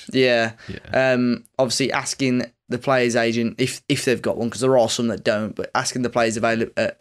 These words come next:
Speaker 1: agent for the availability. If they're interested, you're gonna get their wage and what sort of price the club are gonna be asking for. Um, and if I like the look of that, if they're interested, I like the look of that, I'll take it further. I'll get them scouted further if they're not scouted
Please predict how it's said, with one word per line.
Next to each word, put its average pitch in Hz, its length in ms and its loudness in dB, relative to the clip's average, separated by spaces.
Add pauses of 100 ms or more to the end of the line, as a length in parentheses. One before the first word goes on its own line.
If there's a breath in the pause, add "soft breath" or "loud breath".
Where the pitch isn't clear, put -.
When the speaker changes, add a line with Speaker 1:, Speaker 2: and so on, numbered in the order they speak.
(500)
Speaker 1:
agent 117 340 -2
for - 60 -8
the 113 160 0
availability. 110 840 -2 (320 loud breath)
If - 160 -4
they're 127 180 4
interested, 117 520 0
you're 113 80 -4
gonna 117 140 0
get 107 140 -2
their 104 240 -2 (600)
wage 135 580 4
and 123 140 2
what 117 160 0
sort - 200 0
of 107 140 -4 (220)
price 104 360 2
the 107 120 -2
club 107 260 -2
are 104 240 0 (320)
gonna 117 200 0
be 110 140 2
asking 101 360 -2
for. 110 360 0 (520 loud breath)
Um, 107 640 2
and 120 160 0
if 139 240 -2
I 131 80 4
like 123 240 4
the 131 60 2
look 135 220 0
of 131 100 0
that, 143 260 0
if 120 80 -6
they're 123 160 2
interested, 135 440 0
I 113 60 0
like 113 200 4
the 117 60 2
look 127 160 -2
of 127 100 -2
that, 131 200 2
I'll 117 200 2
take 113 340 -2
it - 100 -6
further. 120 360 0
I'll 113 80 0
get 107 180 -4
them 110 200 -2
scouted 110 460 0
further 113 340 0
if 113 120 -6
they're 113 100 -4
not 110 180 -4
scouted 117 340 0